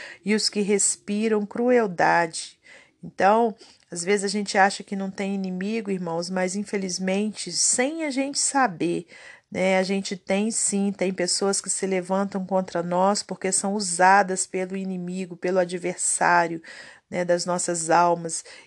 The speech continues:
E a gente às vezes nem sabe, né, os livramentos que o Senhor tem nos dado. Então, é, precisamos clamar, né, em todo tempo pro Senhor nos guardar, deixar seus anjos acampados ao nosso redor, nos protegendo,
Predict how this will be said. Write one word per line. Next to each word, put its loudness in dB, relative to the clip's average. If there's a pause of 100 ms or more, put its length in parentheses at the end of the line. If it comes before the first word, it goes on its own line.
(100)
E -2
a 4
gente -2
às -2
vezes 0
nem -2
sabe, 4
né, -2
os -2
livramentos -2 (280)
que -2
o 0
Senhor 2 (140)
tem 0
nos -2
dado. 2 (400)
Então, 4 (360)
é, 0 (320)
precisamos 0
clamar, 4
né, -2
em -4
todo -4
tempo -6
pro -8
Senhor -2
nos -2
guardar, 6
deixar -4
seus -4
anjos -2
acampados 2
ao -4
nosso -4
redor, 2
nos -8
protegendo, -4